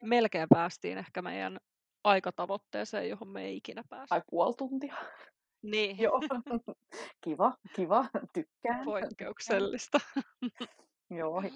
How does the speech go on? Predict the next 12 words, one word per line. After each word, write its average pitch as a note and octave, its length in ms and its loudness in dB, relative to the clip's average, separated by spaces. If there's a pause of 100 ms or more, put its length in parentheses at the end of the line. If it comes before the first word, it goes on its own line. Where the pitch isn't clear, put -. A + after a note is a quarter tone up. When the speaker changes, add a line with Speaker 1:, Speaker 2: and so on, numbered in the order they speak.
(240)
Speaker 2:
Ja F3 80 -2
mä G3+ 120 8
voin C4+ 220 10
nyt C4 160 2
luvata F#3+ 500 4
jo, D3 220 0
että F3 260 -4
kun D#3 200 -6
meidän - 300 -6
seuraava E3 600 0
jakso E3+ 400 -2
tulee - 340 -2